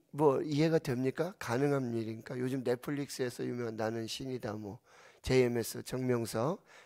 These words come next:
이게 막 나오잖아요, 그쵸? 아이, 그래도 뭐 삼백십일만 원 주더라도 내가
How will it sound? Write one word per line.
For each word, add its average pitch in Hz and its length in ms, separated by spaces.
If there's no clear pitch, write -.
이게 117 140
막 110 200
나오잖아요, 110 720
그쵸? 160 320
아이, - 380
그래도 107 320
뭐 131 260
삼백십일만 135 920
원 117 160
주더라도 117 580
내가 110 360